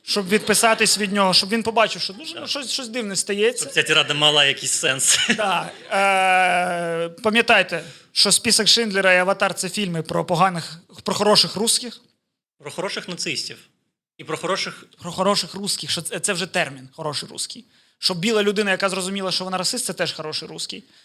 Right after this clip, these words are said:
Speaker 1: Нацист, який допомагав євреям, це теж хороший русський. Це
Speaker 2: Ну,
Speaker 1: все
Speaker 2: що
Speaker 1: та
Speaker 2: ти
Speaker 1: сама.
Speaker 2: говориш? Окей,
Speaker 1: Нарешті
Speaker 2: окей,
Speaker 1: ми
Speaker 2: давай,
Speaker 1: можемо
Speaker 2: давай.
Speaker 1: себе, е, е, о-, об'єднати з персонажами в цьому фільмі.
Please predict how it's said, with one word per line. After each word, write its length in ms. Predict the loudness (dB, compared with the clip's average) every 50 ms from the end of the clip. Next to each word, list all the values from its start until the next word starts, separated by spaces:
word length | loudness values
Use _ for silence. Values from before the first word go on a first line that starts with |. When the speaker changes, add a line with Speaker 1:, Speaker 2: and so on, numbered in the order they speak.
| _ _ _
Speaker 1:
Нацист, 420 | -4 -4 -2 0 0 0 0 -2 -4
який 180 | -6 -6 -6
допомагав 400 | -6 -6 -4 -4 -4 -2 -4 -4
євреям, 300 | -4 -4 -4 -4 -4 -4
це 100 | -6 -8
теж 180 | -8 -8 -8 -6
хороший 320 | -6 -6 -6 -6 -6 -6
русський. 200 | -4 -6 -4 -2 -2
Це 80 | -2
Speaker 2:
Ну, 40 | -2
Speaker 1:
все 100 | 0 -2
Speaker 2:
що 80 | -2 0
Speaker 1:
та 60 | 0
Speaker 2:
ти 60 | 0
Speaker 1:
сама. 120 | 0 0 -2 -4 -6 -4
Speaker 2:
говориш? 120 | -2 0
Окей, 160 | 2 4 4 4
Speaker 1:
Нарешті 180 | 2 2 2
Speaker 2:
окей, 80 | 2 2
Speaker 1:
ми 40 | 4
Speaker 2:
давай, 300 | 4 4 4 4 2 2
Speaker 1:
можемо 80 | 0 2 2 2 2
Speaker 2:
давай. 0 |
Speaker 1:
себе, 240 | 2 0 0 0 -2 -4 -8 -8 0
е, 100 | 4 4
е, 500 | 6 6 6 4 4 4 4 4 4 2 0 -2
о-, 40 |
об'єднати 680 | -2 -2 0 0 0 2 0 0 2 2 2 2 2 0
з 60 | -4
персонажами 580 | -2 0 0 0 2 2 2 0 0 -2 -4
в 40 | -6
цьому 240 | -6 -6 -6 -6 -6
фільмі. 280 | -8 -8 -10 -12 -14